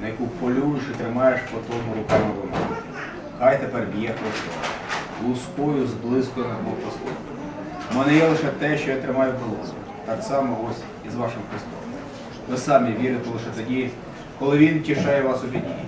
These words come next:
Легко вірити, коли поруч з тобою хтось радиться з мертвими і ходить по вибору.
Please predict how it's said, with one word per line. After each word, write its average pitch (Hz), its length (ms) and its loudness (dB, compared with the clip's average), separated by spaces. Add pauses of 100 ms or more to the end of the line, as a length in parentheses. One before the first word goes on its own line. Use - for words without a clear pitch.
(260)
Легко 160 440 8
вірити, 147 420 2
коли 123 140 -2
поруч 139 360 4
з - 160 -8
тобою 135 340 4
хтось 127 260 -2
радиться 131 480 4
з 117 100 -4
мертвими 127 500 4
і 110 40 0
ходить 110 320 -2
по 113 60 -4
вибору. 101 300 -4